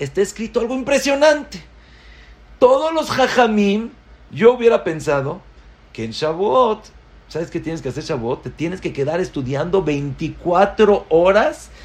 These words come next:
sesenta minutos, sesenta segundos. ¿Cómo es la Torah? Por supuesto, hay que aprovecharlo.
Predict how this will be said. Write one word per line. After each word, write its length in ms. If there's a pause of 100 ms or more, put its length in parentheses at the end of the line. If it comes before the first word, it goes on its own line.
(160)
sesenta 960
minutos, 680
sesenta 680
segundos. 600
¿Cómo 280
es 140
la 180
Torah? 560
Por 160
supuesto, 520
hay 60
que 100
aprovecharlo. 680